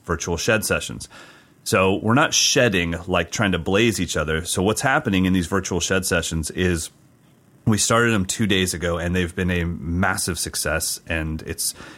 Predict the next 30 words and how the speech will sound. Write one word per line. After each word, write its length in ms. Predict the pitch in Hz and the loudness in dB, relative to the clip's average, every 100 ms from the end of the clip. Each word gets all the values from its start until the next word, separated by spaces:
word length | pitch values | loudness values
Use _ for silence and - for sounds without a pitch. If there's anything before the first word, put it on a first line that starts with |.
| - | 0
and 120 | 101 | 2
what, 160 | 120 | 4
what 160 | 117 117 | 4 2
I 120 | 135 | 4
consider 400 | 147 131 123 120 | 4 2 4 4
a 60 | 110 | 4
success 500 | - - 107 107 98 | 0 -2 2 2 2
is 100 | 92 | 2
not 180 | 95 90 | 2 4
numbers 480 | 92 90 87 85 | 4 4 2 0
of 120 | 87 82 | 0 -2
how 160 | 101 | 0
many 120 | 87 | 0
people 280 | 85 90 85 | 0 -2 -2
viewed 320 | 80 85 87 | -2 -2 0
it 100 | 87 | 0
or 60 | 80 | 0
how 100 | 90 | -2
many 120 | 85 | -2
people 220 | 80 78 78 - | -4 -6 -8 -8
participated. 640 | - 80 90 - 127 123 - - - | -6 -6 -6 0 2 0 -6 -20 -4
It's 160 | 95 | -4
what 280 | 90 90 113 | -2 0 2
did 180 | 117 95 | 2 2
those 220 | 104 101 | 0 0
people 240 | - 82 82 | -2 -4 -4
get 260 | 78 78 | -2 0
out 180 | 76 76 | 0 0
of 80 | 69 | -4
it? 200 | - | -10